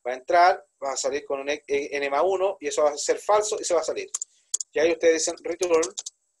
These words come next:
¿Qué van a retornar? ¿Qué deben retornar?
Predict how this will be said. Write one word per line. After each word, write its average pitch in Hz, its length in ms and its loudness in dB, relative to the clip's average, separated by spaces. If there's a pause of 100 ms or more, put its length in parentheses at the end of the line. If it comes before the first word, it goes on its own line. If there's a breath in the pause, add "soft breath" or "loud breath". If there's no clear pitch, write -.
(760)
¿Qué 175 80 -2
van 175 100 4
a 170 60 6
retornar? 175 420 2 (2250)
¿Qué 139 140 -4
deben 151 240 -2
retornar? 165 420 -6